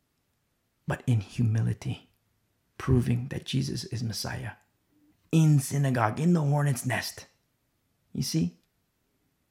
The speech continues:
So beautiful. And so here in Mark seven, you see this woman, and she has a young daughter with the unclean spirit.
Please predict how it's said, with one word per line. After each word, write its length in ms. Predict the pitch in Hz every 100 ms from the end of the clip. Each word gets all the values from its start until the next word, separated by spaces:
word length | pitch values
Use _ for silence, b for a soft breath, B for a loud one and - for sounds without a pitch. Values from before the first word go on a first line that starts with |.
| _ _ _ _ _ -
So 260 | - 147
beautiful. 720 | 151 147 - 170 - - - _ _ _ _ _ _ _ _ _ _ - B B
And 120 | 143
so 200 | - 151
here 340 | 131 214 269 247
in 120 | 180
Mark 260 | 196 214
seven, 460 | - 233 254 240 196
you 80 | 190
see 260 | - 220
this 240 | 185 175 -
woman, 500 | 147 226 277 233 147
and 120 | 143
she 160 | 185 190
has 280 | 196 190 - B B
a 120 | 120 147
young 340 | 160 190 185
daughter 340 | 170 196 226
with 180 | 175 156
the 160 | - 160
unclean 400 | 185 190 196 185
spirit. 640 | - - 190 262 - -